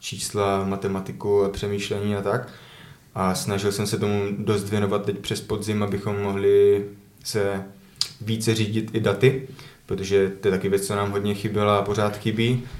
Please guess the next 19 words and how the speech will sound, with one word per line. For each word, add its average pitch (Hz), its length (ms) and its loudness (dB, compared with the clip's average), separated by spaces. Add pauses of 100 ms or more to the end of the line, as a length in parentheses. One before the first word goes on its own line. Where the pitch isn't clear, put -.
(400)
Takže 101 260 -4
postupně 107 680 0
zjišťuju, 101 400 -2
co 101 120 -6
to 208 100 -2
všechno 101 340 -2
obnáší 101 540 -2
a 98 80 2
snažím 101 360 -4
se 101 140 -4
tomu 101 200 -4
porozumět 101 680 0
a 95 100 -2
využívat 98 520 -2
to 98 80 -2
vlastně 98 280 -2
v - 40 -8
té 98 100 -2
praxi. 123 520 0